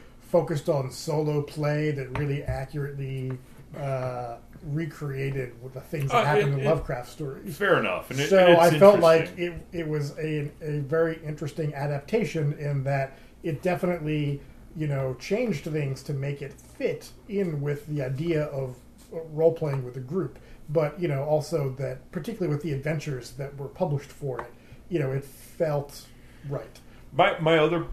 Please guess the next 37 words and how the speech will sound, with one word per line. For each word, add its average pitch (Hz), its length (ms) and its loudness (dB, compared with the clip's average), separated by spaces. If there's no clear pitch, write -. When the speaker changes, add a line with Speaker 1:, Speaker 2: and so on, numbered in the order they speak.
Speaker 2:
issue 135 340 -4
with 135 100 -6
that 123 180 -2
game 127 260 -4
was 98 200 -8
always 101 360 -2
like, 92 240 -10
okay, 87 540 -2
I've 98 260 -2
survived 120 760 0
the 110 80 -8
masks 110 760 -2
of 120 80 -12
the 110 80 -6
Nyarlathotep. 107 1200 -6
I've, 90 320 -8
I've - 220 -6
gone 131 340 0
through 127 200 0
all, 117 80 2
so, - 160 -8
which, 113 200 -8
by 139 200 4
the 113 80 2
way, 95 100 2
actually 98 300 -4
probably 254 240 -4
would 190 100 -6
have 127 60 -8
been 117 140 -6
one 107 100 -6
of 95 60 -10
my 90 80 -10
nominees 87 380 -10
for 85 100 -16
Best 87 260 -10
Adventure. 82 600 -6